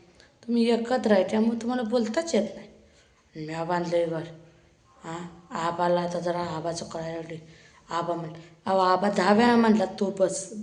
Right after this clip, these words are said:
तू बस पूजेला." हां, तेव्हा नाही ऐकू वाटलं.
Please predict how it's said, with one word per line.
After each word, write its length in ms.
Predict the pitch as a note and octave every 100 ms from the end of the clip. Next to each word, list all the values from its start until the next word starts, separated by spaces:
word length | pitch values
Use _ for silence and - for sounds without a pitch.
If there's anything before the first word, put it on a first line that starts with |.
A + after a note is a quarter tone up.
| -
तू 100 | A3+
बस 320 | G#3+ G#3+ - -
पूजेला." 420 | - F3 E3 - - - _ _ _ _ _
हां, 180 | F#3+ G3 G#3 - - _ _ _ _ -
तेव्हा 240 | F3+ F#3+
नाही 260 | A3 A3+ G#3+
ऐकू 180 | G#3+ F#3+
वाटलं. 280 | - -